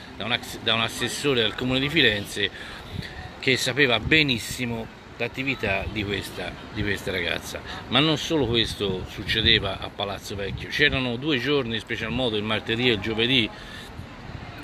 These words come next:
dove praticamente il nostro orario era lungo, cioè dalle otto alle, alle cinque, alle diciassette, dove non, eh, di,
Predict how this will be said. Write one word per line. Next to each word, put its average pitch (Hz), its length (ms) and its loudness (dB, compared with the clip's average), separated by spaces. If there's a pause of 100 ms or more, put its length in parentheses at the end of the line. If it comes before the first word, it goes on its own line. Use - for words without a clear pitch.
(100)
dove 135 280 6
praticamente 113 580 4
il 110 80 6
nostro 117 420 0
orario 113 480 4
era 101 420 0 (280)
lungo, 135 580 4
cioè 117 280 4
dalle 101 640 0
otto 110 480 0
alle, 98 340 0 (440)
alle 104 200 2
cinque, 123 640 4 (100)
alle 98 120 -8
diciassette, 113 800 -2 (480)
dove 143 320 8
non, 131 320 2
eh, 110 920 -2 (280)
di, 156 220 6